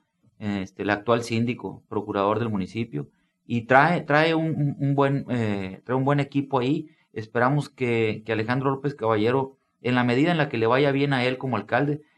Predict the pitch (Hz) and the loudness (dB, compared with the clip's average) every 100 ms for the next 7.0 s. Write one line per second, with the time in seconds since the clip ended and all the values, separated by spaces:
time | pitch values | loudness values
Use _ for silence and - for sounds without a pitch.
0 | _ 120 113 151 156 165 156 107 113 113 | _ -4 2 4 4 2 2 4 6 4
1 | 127 139 147 151 147 117 104 95 - 107 | 2 2 2 0 0 0 0 -4 -6 -4
2 | 104 110 107 131 143 139 113 - _ _ | -2 -2 -2 0 4 4 2 -6 _ _
3 | 113 117 110 127 131 139 131 120 127 151 | -4 -4 -2 -4 2 4 4 4 2 0
4 | 160 - 113 107 123 139 139 - _ _ | 2 2 4 2 0 0 -2 -6 _ _
5 | - 101 98 98 - 117 120 120 120 147 | -4 -2 -2 -6 -2 0 2 0 2 0
6 | 143 117 - 104 101 101 110 127 123 101 | 0 -4 -8 -6 -6 -6 -4 0 0 0